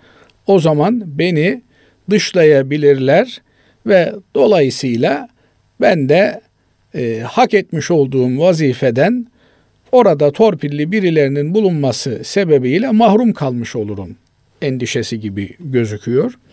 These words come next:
Yani bu biraz hakkını sağlama alma, kendisini garantileme yönünde yapılmış bir torpile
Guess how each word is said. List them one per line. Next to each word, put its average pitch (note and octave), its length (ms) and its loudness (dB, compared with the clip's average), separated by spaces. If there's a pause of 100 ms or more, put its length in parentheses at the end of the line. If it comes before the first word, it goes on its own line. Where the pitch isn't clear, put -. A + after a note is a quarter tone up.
(540)
Yani F3+ 360 0
bu A#3 240 2
biraz F#3+ 460 2 (400)
hakkını G#3 1040 0 (280)
sağlama F#3+ 720 2
alma, C#3+ 540 0 (600)
kendisini G#3 720 0
garantileme F3+ 920 2 (440)
yönünde D3 460 2
yapılmış D3+ 640 0
bir C#3+ 320 0 (120)
torpile B2 600 -2